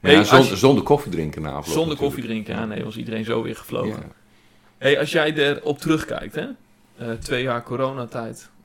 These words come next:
Speaker 2: wat, wat he-, wat heb jij ervan geleerd? Wat heeft het jou gebracht?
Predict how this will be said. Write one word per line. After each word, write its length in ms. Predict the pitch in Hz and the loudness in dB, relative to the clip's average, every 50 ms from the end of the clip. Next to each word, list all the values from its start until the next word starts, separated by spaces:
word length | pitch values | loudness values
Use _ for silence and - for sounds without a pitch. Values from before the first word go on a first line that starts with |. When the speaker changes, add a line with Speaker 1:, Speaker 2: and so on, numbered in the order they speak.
| _ _ _ | _ _ _
Speaker 2:
wat, 300 | - 107 113 127 131 - | -10 -4 -4 -4 -4 -4
wat 200 | - 123 131 131 | -6 -6 -6 -6
he-, 200 | 143 131 117 - | -6 -8 -8 -6
wat 120 | 117 131 131 | -8 -8 -8
heb 100 | 151 151 | -4 -4
jij 120 | 143 139 | -4 -4
ervan 200 | 139 135 147 127 | -4 -6 -8 -8
geleerd? 380 | - 127 117 123 135 143 143 143 | -6 -6 -4 -4 -4 -4 -6 -8
Wat 120 | 123 117 | -8 -10
heeft 140 | 127 127 120 | -10 -10 -10
het 80 | 123 117 | -8 -6
jou 140 | 123 117 117 | -6 -6 -6
gebracht? 680 | - 117 110 127 131 131 139 - - - - - | -6 -8 -6 -4 -4 -4 -4 -6 -12 -18 -20 -20